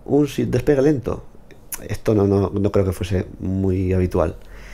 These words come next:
Un despegue lento es el que se produce en un intervalo temporal largo, como décadas o siglos.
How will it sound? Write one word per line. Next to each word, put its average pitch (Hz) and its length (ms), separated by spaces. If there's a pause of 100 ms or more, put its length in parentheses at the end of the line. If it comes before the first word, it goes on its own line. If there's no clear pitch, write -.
(180)
Un 135 100
despegue 143 260
lento 143 360
es 127 140
el 131 60
que 131 100
se 120 140
produce 117 260
en 123 80
un 120 300
intervalo 113 420
temporal 110 380
largo, 110 320
como 98 180
décadas 117 400
o 107 60
siglos. 101 520